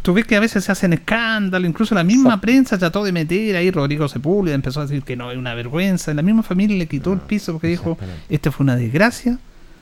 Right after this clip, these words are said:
Speaker 1: porque él se fue en lo que le gustaba, pero Renato pudo haber muerto en la casa, porque fue un ataque fulminante. Y ante eso, ¿qué le podemos hacer?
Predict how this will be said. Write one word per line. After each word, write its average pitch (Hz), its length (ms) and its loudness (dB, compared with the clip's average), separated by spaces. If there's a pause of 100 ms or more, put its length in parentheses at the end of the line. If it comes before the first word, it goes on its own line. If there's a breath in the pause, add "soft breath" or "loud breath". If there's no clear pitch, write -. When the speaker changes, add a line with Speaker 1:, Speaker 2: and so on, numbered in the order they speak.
(180 soft breath)
Speaker 1:
porque 131 420 0
él 143 240 2
se - 160 -4
fue 139 340 -2
en 123 80 0
lo 123 80 -2
que 131 60 -4
le 117 80 -2
gustaba, 226 500 0 (500 loud breath)
pero 135 200 0
Renato 143 340 0
pudo 139 120 0
haber 135 100 2
muerto 135 300 0
en 123 100 -2
la 151 80 -4
casa, 180 540 0 (840)
porque 127 240 -4
fue - 100 -4
un 143 60 2
ataque 135 260 -2
fulminante. 123 540 0 (360)
Y 131 120 -6
ante 135 260 -2
eso, 175 180 -4
¿qué 151 120 -4
le 147 80 0
podemos 117 440 -4
hacer? - 180 -14